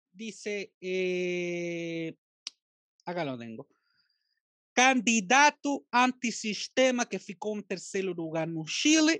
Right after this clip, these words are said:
é procesado por no pagar pensión alimenticia por fraude.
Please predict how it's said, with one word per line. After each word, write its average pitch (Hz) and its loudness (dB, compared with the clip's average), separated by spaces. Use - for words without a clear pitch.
é 254 0
procesado 285 2
por 208 -8
no 233 -4
pagar 220 -2
pensión 214 -8
alimenticia 202 -10
por 202 -6
fraude. 151 2